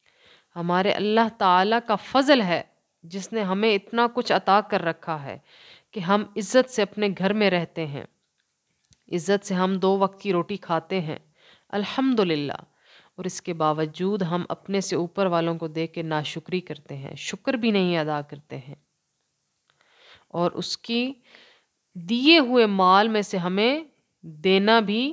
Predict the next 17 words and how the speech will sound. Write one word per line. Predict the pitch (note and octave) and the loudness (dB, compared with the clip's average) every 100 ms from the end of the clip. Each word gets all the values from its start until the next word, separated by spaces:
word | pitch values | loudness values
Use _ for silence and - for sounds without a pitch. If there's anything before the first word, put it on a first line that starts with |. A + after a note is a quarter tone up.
| - _ _ _ | -8 _ _ _
तकलीफ़ | F3 G3+ G#3+ G#3+ | -10 -6 -6 -4
का | - E3 | 0 0
बायस | D3+ D3+ D3 - | 2 0 -2 -12
है। | D3 D#3+ _ _ _ _ _ | -16 -18 _ _ _ _ _
जबकि | E3 F3 _ F#3 | -18 -18 _ -12
काश | F3+ F3+ F#3+ G3+ | 0 4 4 4
हम | G3+ | -2
समझ | F3+ F#3 F#3 F#3 | -2 0 0 0
जाएं, | F3+ F3+ A3+ - - - - - | 0 -2 -4 -12 -20 -20 -20 -8
ये | A3+ B3+ | 0 0
माल | A3 G#3 G#3 B3 | 6 8 8 6
तो | A#3+ | 2
असल | A#3+ A#3 C4 | 2 2 0
है | F#3 F#3+ G3 | 2 2 4
ही | A#3 C#4 | 4 4
अल्लाह | A#3+ A3+ A3+ | 4 4 4
का, | G#3+ E3+ | 2 -8